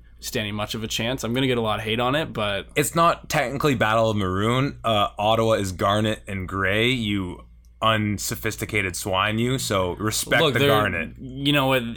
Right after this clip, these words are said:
Speaker 1: They're, they're knockoff horses anyway, all right? The true horse is the
Speaker 2: <laughs>
Speaker 1: Mustang, so.
Speaker 2: Okay, okay.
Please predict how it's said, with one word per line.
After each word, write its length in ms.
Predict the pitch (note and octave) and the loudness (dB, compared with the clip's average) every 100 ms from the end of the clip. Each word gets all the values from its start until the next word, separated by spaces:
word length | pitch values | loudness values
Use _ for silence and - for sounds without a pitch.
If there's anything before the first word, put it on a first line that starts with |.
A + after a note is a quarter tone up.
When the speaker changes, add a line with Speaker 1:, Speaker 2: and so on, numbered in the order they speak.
| - | -12
Speaker 1:
They're, 340 | - A#2 C3 C3 | -8 -2 0 0
they're 140 | C3+ | 0
knockoff 420 | C3 A#2+ B2 A2 | 2 2 0 -2
horses 320 | G#2+ G#2 G2+ | -2 -4 -4
anyway, 360 | G2 F#2+ F#2+ G2 | -6 -6 -6 -6
all 100 | G2+ | -4
right? 200 | G2 G2+ | -4 -2
The 60 | - | -2
true 240 | - C#3+ | 0 2
horse 140 | B2 C#3+ | 4 2
is 120 | A#2+ | 0
the 100 | C3 | -2
Speaker 2:
<laughs> 80 | G#2 | -2
Speaker 1:
Mustang, 380 | G2 G#2+ G#2 G2+ | -6 -6 -6 -6
so. 300 | F#2+ G2 G2 - E3+ F3+ D#3+ | -8 -8 -8 -8 -8 -8 -2
Speaker 2:
Okay, 420 | - A2 - G2 | 2 2 2 2
okay. 480 | F2 G2+ F#2+ G2 E2+ | 2 0 2 0 0